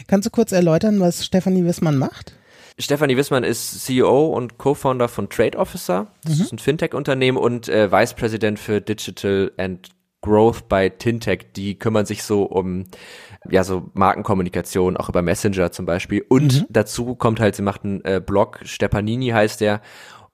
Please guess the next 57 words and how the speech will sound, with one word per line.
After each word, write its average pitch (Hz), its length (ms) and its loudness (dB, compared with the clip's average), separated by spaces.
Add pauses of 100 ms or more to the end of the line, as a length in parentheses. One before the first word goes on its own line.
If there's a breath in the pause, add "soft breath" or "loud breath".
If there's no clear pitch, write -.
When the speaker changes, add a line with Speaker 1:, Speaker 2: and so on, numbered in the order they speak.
Speaker 2:
Und 95 240 -2
das 107 120 -4
ist 110 100 -4
eigentlich 113 220 2
so 113 100 -2
sehr 113 220 2
unterschiedlich 117 420 -2
zu - 100 -6
dem, 107 180 0
was 101 100 -4
sie 101 100 -8
da 110 200 4
macht. 117 280 -2
Und 107 160 -10
genau 104 220 4
über 107 160 2
diese 101 320 -6
Themen 110 260 0
haben 104 100 0
wir 104 40 2
halt 95 120 2
auch - 60 -6
viel - 160 -8
gesprochen. 95 640 -4
Also 90 260 -4
über 95 160 -2
Leute, 104 300 2
die 101 300 -4 (280 loud breath)
in 110 140 -4
ihrem 104 120 0
Job 110 180 4
vielleicht 104 260 0
Anwalt 107 400 2
sind 110 320 0
und 104 240 -2
aber 98 260 2
auch - 280 4
noch 107 180 0
klassischer 107 360 -4
Konzertpianist. 95 800 -4
Also 98 220 -4
so 98 100 -6
ganz 95 380 -2
unterschiedliche 98 840 -2
Speaker 1:
Krass. - 320 -4 (160 loud breath)
Speaker 2:
Begeisterungen 98 640 0
haben 95 180 0
und 92 100 2
wie 147 40 4
Speaker 1:
Mhm. 139 60 4
Speaker 2:
man 98 120 2
das 95 140 -4
so 101 80 -6
vereinen - 420 -6
kann 82 260 -10
und 50 160 -14
so. - 200 -16